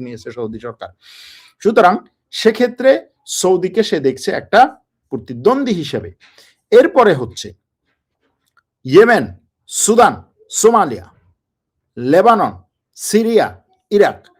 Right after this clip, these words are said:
এই জায়গাগুলোতে যদিও সৌদি আরব এবং সংযুক্ত আরব আমিরাত অনেকটাই এক পক্ষে ছিল, কিন্তু এই ইসরায়েলের সাথে সংযুক্ত আরব আমিরাত তার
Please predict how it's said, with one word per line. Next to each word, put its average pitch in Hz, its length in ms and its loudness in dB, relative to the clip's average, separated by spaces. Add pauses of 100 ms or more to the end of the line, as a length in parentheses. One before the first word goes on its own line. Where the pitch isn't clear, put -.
(380)
এই 262 180 4 (160)
জায়গাগুলোতে 170 680 -2 (240)
যদিও 196 380 2 (540)
সৌদি 190 360 -2
আরব 247 220 -2
এবং 233 100 -10 (120)
সংযুক্ত 208 340 -8 (100)
আরব 214 200 -6
আমিরাত 220 260 -6 (220)
অনেকটাই 196 520 -4 (420)
এক 180 80 -8 (680)
পক্ষে - 380 -6 (160)
ছিল, 220 200 -6 (260)
কিন্তু 208 280 -6 (760)
এই 151 80 -2 (680)
ইসরায়েলের 262 680 -2
সাথে 254 200 -10 (120)
সংযুক্ত 185 380 -10 (220)
আরব 175 240 -2
আমিরাত 190 320 -2 (160)
তার 147 140 0